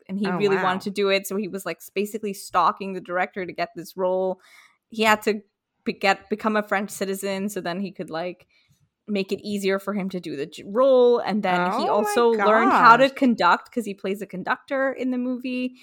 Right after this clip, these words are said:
Speaker 1: so
Speaker 2: Mm-hmm.
Speaker 1: he actually, like, learned music, learned how to conduct, like, he gave it his all to
Speaker 2: Good
Speaker 1: be
Speaker 2: for
Speaker 1: in
Speaker 2: him.
Speaker 1: this film. And so, yeah, it was just cool to see him perform.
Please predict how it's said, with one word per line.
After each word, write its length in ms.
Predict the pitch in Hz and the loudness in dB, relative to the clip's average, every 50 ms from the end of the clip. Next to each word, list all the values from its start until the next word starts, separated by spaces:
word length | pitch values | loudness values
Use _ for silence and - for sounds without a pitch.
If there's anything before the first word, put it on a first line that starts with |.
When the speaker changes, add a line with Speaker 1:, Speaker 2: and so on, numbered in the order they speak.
| - 180 180 | -16 -14 -10
Speaker 1:
so 140 | 175 165 - | -6 -4 -2
Speaker 2:
Mm-hmm. 80 | 247 240 | -2 -2
Speaker 1:
he 100 | 220 - | -2 -2
actually, 540 | - 190 190 196 - - 214 202 202 202 190 | -2 -2 -2 -4 -4 -6 -8 -6 -6 -6 -6
like, 300 | 180 170 165 165 160 _ _ _ _ _ _ _ | -6 -6 -6 -8 -8 _ _ _ _ _ _ _
learned 380 | - 170 175 170 170 175 190 202 | -8 -6 -6 -6 -6 -6 -6 -2
music, 640 | 240 269 302 302 294 277 294 285 277 262 254 247 | 0 0 2 0 0 2 4 6 6 6 4 2
learned 240 | 233 202 185 185 208 | 0 -2 -2 -2 -2
how 100 | 202 180 | -4 -4
to 80 | - 185 | -6 -6
conduct, 600 | - - 190 202 190 269 277 262 254 254 254 - | -8 -8 -8 -4 0 4 6 6 6 6 4 2
like, 180 | 247 214 208 | -2 -2 -2
he 480 | - - 262 254 262 262 262 262 - - _ _ | -4 -8 -6 -4 -4 -4 -4 -6 -10 -14 _ _
gave 420 | - 220 233 247 269 285 277 294 277 - _ _ _ _ _ | -2 -2 -2 0 -2 -4 -6 -8 -10 -12 _ _ _ _ _
it 280 | 214 214 220 214 - - - _ _ _ _ | 0 0 0 0 -4 -10 -20 _ _ _ _
his 300 | _ - - 220 220 208 | _ -2 0 0 0 0
all 520 | 226 - 214 214 196 - - - - - _ _ _ _ _ _ _ | -2 -4 -2 0 0 0 0 -4 -6 -8 _ _ _ _ _ _ _
to 120 | - 233 220 | -6 -6 -4
Speaker 2:
Good 60 | 190 | -2
Speaker 1:
be 60 | 311 | -2
Speaker 2:
for 60 | 427 | 0
Speaker 1:
in 60 | 320 | 0
Speaker 2:
him. 180 | 233 180 156 151 | 0 0 0 -2
Speaker 1:
this 160 | 156 156 - - | -4 -6 -8 -8
film. 340 | - 165 147 151 175 220 - - | -8 -8 -8 -8 -10 -12 -10 -8
And 180 | 208 226 233 | -6 -4 -4
so, 380 | - 214 202 196 190 190 190 - _ _ _ _ _ _ | -2 -2 -2 0 0 -2 -4 -6 _ _ _ _ _ _
yeah, 160 | - 349 392 381 | 0 2 2 2
it 40 | 302 | 2
was 100 | 277 - | -2 -6
just 220 | 302 277 - - | -8 -10 -10 -10
cool 200 | - 247 226 247 | -8 -8 -6 -6
to 120 | 240 247 247 | -6 -6 -8
see 280 | 247 - 240 233 220 | -8 -8 -8 -6 -6
him 360 | 214 226 220 214 214 214 214 208 | -4 -4 -6 -6 -6 -6 -6 -8
perform. 520 | - 208 208 - 233 233 180 170 196 208 | -10 -12 -10 -8 -8 -8 -8 -10 -12 -16